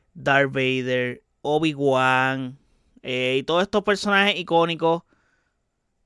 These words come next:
eh, no sé por qué razón, eh, esta serie luce mil veces mejor que la de Obi-Wan, en todos los sentidos. Me encojona tanto, mano, porque si siguen este podcast, saben lo decepcionante que fue para mí la serie de Obi-Wan,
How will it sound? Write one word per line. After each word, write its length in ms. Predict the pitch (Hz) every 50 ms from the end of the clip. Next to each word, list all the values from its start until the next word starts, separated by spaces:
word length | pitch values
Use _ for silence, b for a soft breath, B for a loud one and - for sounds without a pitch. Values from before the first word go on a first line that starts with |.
| _ _ _
eh, 300 | 131 139 143 143 147 143 143
no 240 | 147 151 151 151 143
sé 140 | - 170
por 220 | 170 180 175 170 165
qué 160 | - 175 170
razón, 680 | 175 175 170 - - 190 185 180 180 175 165 147 - - -
eh, 600 | 117 131 131 135 135 131 131 131 131 131 127 123 135
esta 220 | 135 - 170 165
serie 440 | - - 175 170 170 165 156 147 139
luce 840 | 135 135 131 143 147 151 - 175 165 160 156 147 143 135 123 92 - -
mil 340 | - 143 143 156 185 202 185
veces 240 | 185 190 180 196 185
mejor 340 | 175 170 160 165 160 156 156
que 120 | - 147
la 100 | 143 139
de 60 | 135
Obi-Wan, 440 | 131 131 127 123 120 117 110 113 - -
en 200 | - 156 165 151
todos 220 | - 175 180 202
los 120 | 208 214 -
sentidos. 540 | 202 170 147 - - 170 170 147 120 - - _ _ _ _ _ _ _ _ _ _ _ _ _ _ -
Me 300 | - 156 160 170 175 175
encojona 640 | 165 - - 160 165 170 180 196 208 208 196 - _ _ _ _ _ _ _ -
tanto, 400 | 175 165 165 165 151 - 143 139
mano, 340 | 139 135 131 127 127 120
porque 680 | 120 131 135 135 127 _ - 131 127 127 127 120 - _ _ _ _ _ _ _ _ _ _ _ _ _ _ _ _ _ _ _ _ _
si 240 | - - - 165 156 147
siguen 260 | 170 180 185 196 196
este 260 | 196 196 - 202 185
podcast, 380 | 185 180 185 - - 165 147 -
saben 240 | 165 160 165 175
lo 80 | 180 180
decepcionante 640 | 175 165 - 170 160 - 170 151 151 151 160 - 180
que 120 | 165 170
fue 140 | - 175 165
para 220 | 170 165 165 160
mí 100 | 160 165
la 120 | 170 170 160
serie 260 | - 170 165 165 170
de 60 | 170
Obi-Wan, 560 | 165 170 170 165 156 160 160 151 147 147 151